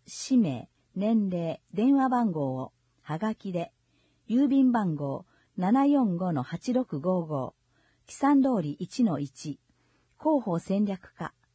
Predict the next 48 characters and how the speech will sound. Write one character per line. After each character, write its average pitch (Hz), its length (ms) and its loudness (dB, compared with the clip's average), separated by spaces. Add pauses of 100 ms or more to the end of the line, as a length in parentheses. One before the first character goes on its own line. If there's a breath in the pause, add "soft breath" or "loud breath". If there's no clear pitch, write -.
(240)
ま 180 140 -2
た 247 180 0
は、 147 220 -4 (300)
市 - 340 -6
ホ 240 220 2
ー 254 40 6
ム 240 140 6
ペ 233 200 0
ー 175 40 -2
ジ - 120 -10
か 131 160 -8
ら 127 180 -8
応 156 240 -2
募。 143 200 -6 (800)
な 170 200 -2
お、 139 140 -10 (440)
当 277 180 4
選 277 220 4
者 151 160 -2
の 156 80 -2
発 151 220 -8 (100)
表 175 180 -2
は 160 200 -2
商 269 300 -2
品 175 200 -2
の 147 80 -2
発 160 240 -8
送 233 160 -2
を 220 60 2
も 190 140 -2
っ - 40 -10
て - 320 -8
返 226 200 -2
さ 240 120 -6
せ 214 160 -4
て 196 100 -4
い 170 120 -4
た 165 100 -2
だ 160 120 -4
き - 120 -8
ま 143 140 -4
す。 - 200 -20 (1120)
前 277 200 4
回 147 220 -4
の 135 100 -4
答 143 340 -6
え、 131 160 -6 (720)
一、 - 400 -12